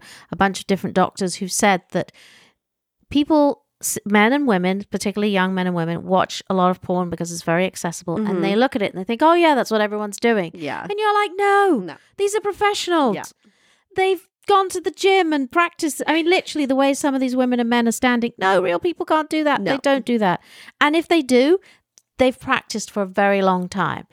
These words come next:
Speaker 2: Yeah.
Speaker 1: And anything you wanna do that's kind of new, and that sort of brings me on to, like, some of the things you read in Reddit, is the same kind of thing, like, you know, asking questions about stuff.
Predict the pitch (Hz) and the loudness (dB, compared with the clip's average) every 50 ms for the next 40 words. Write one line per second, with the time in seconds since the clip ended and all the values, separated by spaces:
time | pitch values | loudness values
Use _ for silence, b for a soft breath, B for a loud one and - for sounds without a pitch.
0 | B B B B 202 185 175 214 262 285 311 349 359 370 320 - 320 285 269 254 | B B B B -10 -4 0 2 4 4 4 4 4 2 2 2 2 2 2 0
1 | 240 226 233 233 233 226 220 202 - 226 220 214 196 185 185 - - - - - | 0 2 2 2 2 2 0 -2 2 2 2 2 2 0 -2 -4 -4 -8 -8 -6
2 | 208 190 185 180 185 190 196 202 190 165 156 - - 180 190 196 175 - - 202 | -4 -2 -2 -4 -2 0 0 2 2 2 0 -2 -2 0 0 0 0 0 -2 -4
3 | 185 175 - 185 185 180 175 180 180 175 170 170 170 - 175 170 165 - - - | -4 -2 0 -2 -2 -2 -2 -4 -2 -2 -2 -2 -2 -4 -2 -2 -2 -2 -4 -6
4 | 190 180 165 165 170 - 180 170 165 170 165 165 170 175 170 160 165 165 165 180 | -4 -2 -2 -2 -2 -4 -4 -4 -4 -6 -6 -2 -2 -2 -2 -2 -4 -2 0 0
5 | 175 - 127 - - B B B B B B B B - 185 170 - 180 - - | 0 0 -2 -4 -4 B B B B B B B B -4 -4 -4 -2 -4 0 2
6 | 202 196 196 185 190 175 175 175 - - 202 185 175 160 151 156 - - - _ | 2 2 2 2 0 0 0 0 0 0 0 0 0 -2 -4 -4 -6 -8 -14 _
7 | _ - 185 190 175 156 151 - - _ - 190 190 185 - 190 180 - - 190 | _ -6 -4 -2 0 0 -2 -2 -4 _ 2 2 2 2 0 -6 -8 -2 -2 -2
8 | 185 - - 185 165 165 165 165 - - - - 175 - - | -2 -2 -6 -8 -6 -4 -4 -4 -4 -6 -8 -8 -8 -8 -8